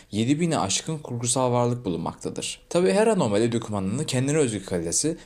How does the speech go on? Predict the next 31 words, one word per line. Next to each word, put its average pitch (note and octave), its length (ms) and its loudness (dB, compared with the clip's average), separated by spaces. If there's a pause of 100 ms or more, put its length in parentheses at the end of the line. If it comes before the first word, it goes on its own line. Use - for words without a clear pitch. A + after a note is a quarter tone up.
ve G2 120 0
kurgusal A#2 440 0
yaratıcılığından G#2 580 0
yanı G#2+ 260 0
sıra B2 360 0 (160)
S B2 80 2
C B2 160 2
P F3 60 4
evreni D#3+ 320 2
sadece D3+ 480 2
bu C#3 120 2
varlıklardan F#2 520 0
oluşmamaktadır. D3 920 -2 (140)
Bu D3+ 100 6
anlattıklarımla F3 680 2
beraber F#2 300 2
Wiki'nin B2 520 -2
Foundation B2 540 0
Tales G#2 400 0
ve A2 120 0
Canon C3+ 300 0
Hub D#3+ 240 -2
denen A2 260 0
iki A#2+ 240 -2
bölümü F#2+ 300 0
var. - 420 -6
Ve C3+ 100 4
bu E3 100 6
iki E3+ 180 0
bölümdeki G2 340 0
içerikler F#2 560 -2